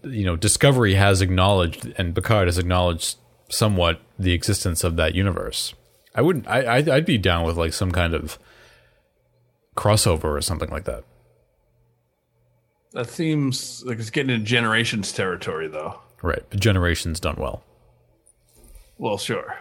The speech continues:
Speaker 1: I actually like Generations. I don't think it's that
Speaker 2: I don't
Speaker 1: bad.
Speaker 2: hate it as much as I did at the time.
Speaker 1: Right.
Speaker 2: It's like my recent watch, I, I thought it was okay.
Speaker 1: But no, I would love
Speaker 2: But I
Speaker 1: that.
Speaker 2: I may have mentioned, but I re-, I liked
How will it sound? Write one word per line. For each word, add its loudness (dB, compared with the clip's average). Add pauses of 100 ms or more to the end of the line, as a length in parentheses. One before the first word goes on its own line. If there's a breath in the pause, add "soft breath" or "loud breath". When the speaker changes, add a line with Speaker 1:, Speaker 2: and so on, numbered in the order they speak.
(140)
Speaker 1:
I 4
actually 2
like 0
Generations. -8
I -2
don't -4
think -10
it's -12
that -10
Speaker 2:
I -4
don't 6
Speaker 1:
bad. 6
Speaker 2:
hate 4
it 4
as 2
much 0
as -2
I 4
did 0
at -2
the -12
time. -2 (400)
Speaker 1:
Right. -2 (600)
Speaker 2:
It's -8
like 0
my 0
recent 0
watch, -2
I, -6 (140)
I -8 (100)
thought -6
it -6
was -10
okay. -4
Speaker 1:
But 6
no, 8
I 8
would 6
love 6
Speaker 2:
But 2
I 2
Speaker 1:
that. -2 (1160)
Speaker 2:
I 2
may 4
have 4
mentioned, 2
but 0
I 2
re-, 2
I 2
liked 0